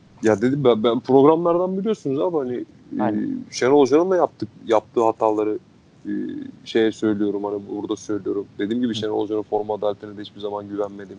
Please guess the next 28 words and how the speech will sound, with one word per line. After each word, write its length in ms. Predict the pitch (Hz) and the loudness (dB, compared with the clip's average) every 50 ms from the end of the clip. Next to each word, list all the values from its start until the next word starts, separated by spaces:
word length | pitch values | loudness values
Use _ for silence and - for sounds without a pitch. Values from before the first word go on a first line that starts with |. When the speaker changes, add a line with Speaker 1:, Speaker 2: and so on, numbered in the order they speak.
| - - | -18 -14
Speaker 1:
inanmadım. 500 | 104 101 101 101 101 98 101 101 95 101 95 - - - - _ _ _ _ - - - - - - - - - - - - - | -6 -4 -2 -2 -2 -4 -6 -8 -8 -12 -20 -20 -20 -20 -20 _ _ _ _ -20 -20 -20 -20 -20 -20 -20 -20 -20 -20 -20 -20 -12
Ki 120 | - - 113 | -6 2 4
hala 240 | 113 117 117 117 113 | 6 6 8 6 6
Speaker 2:
Ya 60 | 110 | 4
Şenol 160 | 104 104 104 | 4 2 2
Speaker 1:
inanmıyorum 240 | - 202 208 202 - | 2 2 2 2 0
Speaker 2:
Güneş 140 | - - 98 | -2 -2 -4
Speaker 1:
milli 120 | 98 - | -4 -2
Speaker 2:
tam 120 | - 214 233 | 0 2 2
Speaker 1:
takımda. 160 | 254 - - | 2 2 2
Speaker 2:
zamanında 480 | 226 202 165 151 147 147 143 139 135 135 | 2 2 4 4 2 0 0 0 2 4
ayrıldı. 640 | 135 127 127 123 127 123 143 202 269 277 262 - - _ _ _ _ _ _ _ - | 4 4 4 2 0 -2 -2 0 2 2 2 0 -4 _ _ _ _ _ _ _ 4
Ee, 320 | 147 151 151 151 151 156 143 | 6 8 8 8 6 4 0
Fikret 280 | - 190 175 - 220 - | -2 -2 -2 0 2 2
Orman'ın 340 | 220 208 196 196 220 247 240 | 2 2 2 2 0 0 2
zamanı 500 | 190 220 214 208 214 214 220 233 247 233 | 2 4 4 4 4 2 0 0 -4 -2
biraz 300 | 254 247 240 240 214 202 | 2 2 4 4 2 2
böyle 300 | 226 220 220 214 220 208 | 2 2 4 4 2 4
bir, 180 | 220 214 185 - - _ _ _ _ _ - - - | 4 2 2 2 -2 _ _ _ _ _ -8 0 4
e, 500 | 143 151 156 151 147 151 156 151 147 143 - _ _ _ _ _ | 6 6 8 8 6 6 6 6 4 2 0 _ _ _ _ _
tam 200 | - 240 247 233 | 2 2 2 2
zamanı 320 | 196 220 202 175 165 170 185 | 2 2 4 4 2 2 2
mı 80 | 196 | 0
onu 180 | 202 202 208 196 | -2 -2 -4 -4
bilemedim 300 | 202 220 233 214 196 208 | -2 -2 -2 0 0 0
ama 140 | 240 262 202 | 0 -2 -2
Şenol 420 | - - - - 196 190 202 208 | -4 -4 -2 0 2 2 2 0
Güneş 300 | 202 220 220 185 - - | 0 0 -2 -2 -4 -6